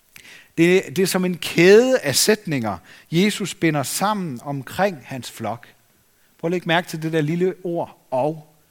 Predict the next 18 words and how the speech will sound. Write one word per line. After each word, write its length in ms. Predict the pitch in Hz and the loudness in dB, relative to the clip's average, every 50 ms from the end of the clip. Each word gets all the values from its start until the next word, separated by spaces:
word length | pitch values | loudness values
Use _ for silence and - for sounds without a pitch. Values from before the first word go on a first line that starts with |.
| _ _ _ _ | _ _ _ _
så 60 | _ _ _ | _ _ _
binder 200 | - 170 165 151 | -2 -2 0 0
han 200 | 120 131 131 117 | -2 -4 -4 -6
det 80 | 120 113 | -6 -8
sammen. 380 | - 143 123 120 110 98 - _ _ _ _ _ _ _ _ _ _ _ _ _ _ | -8 -8 -8 -10 -12 -16 -20 _ _ _ _ _ _ _ _ _ _ _ _ _ _
"Mine 280 | - 147 170 185 190 180 | -2 2 2 4 2 2
får 400 | - - - 240 262 254 208 120 | 0 0 2 4 4 4 2 0
hører 320 | 117 151 165 185 202 214 | 2 4 6 6 6 6
min 200 | 214 196 170 143 | 4 2 0 -2
røst, 500 | 120 113 131 139 - - - - - - _ _ _ _ _ _ _ _ _ _ _ _ _ _ _ _ - | -2 -2 -4 -4 -4 -8 -14 -18 -20 -20 _ _ _ _ _ _ _ _ _ _ _ _ _ _ _ _ 2
og 140 | 147 165 175 | 6 6 6
jeg 120 | 175 165 | 6 4
kender 380 | - - 170 165 170 196 214 190 | 4 4 4 4 6 6 4 2
dem, 220 | 165 117 92 85 90 _ _ _ _ _ _ _ _ _ _ _ _ _ _ _ _ _ _ _ _ _ _ - | 2 -2 -6 -8 -16 _ _ _ _ _ _ _ _ _ _ _ _ _ _ _ _ _ _ _ _ _ _ 2
og 140 | 160 156 | 2 4
de 120 | 170 202 175 | 4 2 0
følger 480 | - - - 196 214 233 254 269 240 | 0 4 4 6 6 6 4 4 2
mig, 300 | 190 135 98 90 85 87 | 2 0 -4 -6 -8 -10